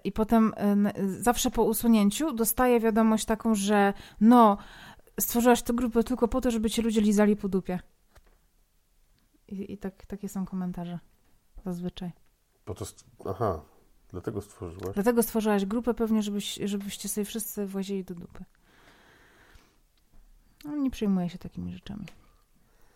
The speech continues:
Speaker 1: Fakt siedemdziesiąty szósty. Chodziłam na wagary od kościoła z moją siostrą. Zazwyczaj chodziłyśmy na spacery pod kopalnię. How romantic. Na zakupy albo do maka.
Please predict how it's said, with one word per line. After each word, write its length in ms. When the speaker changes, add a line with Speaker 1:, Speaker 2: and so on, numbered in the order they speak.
Speaker 1:
Fakt 260
siedemdziesiąty 520
szósty. 300
Chodziłam 400
na 100
wagary 320
od 120
kościoła 420
z 60
moją 180
siostrą. 400
Zazwyczaj 360
chodziłyśmy 440
na 100
spacery 400
pod 160
kopalnię. 520
How 340
romantic. 600
Na 100
zakupy 420
albo 280
do 120
maka. 340